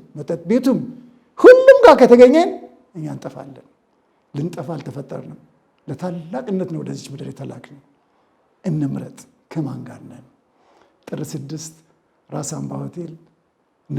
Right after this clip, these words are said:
ዶክተር አህመድ ሁሴንን፣ እነ አቶ አማሃ ተፈሬን፣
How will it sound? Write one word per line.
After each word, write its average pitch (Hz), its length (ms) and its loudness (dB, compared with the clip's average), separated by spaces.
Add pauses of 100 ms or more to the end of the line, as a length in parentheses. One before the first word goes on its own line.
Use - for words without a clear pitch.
ዶክተር 160 360 -8
አህመድ 143 360 -8
ሁሴንን፣ 135 400 -10 (800)
እነ 143 120 -8
አቶ 147 180 -10
አማሃ 147 320 -8
ተፈሬን፣ 135 440 -12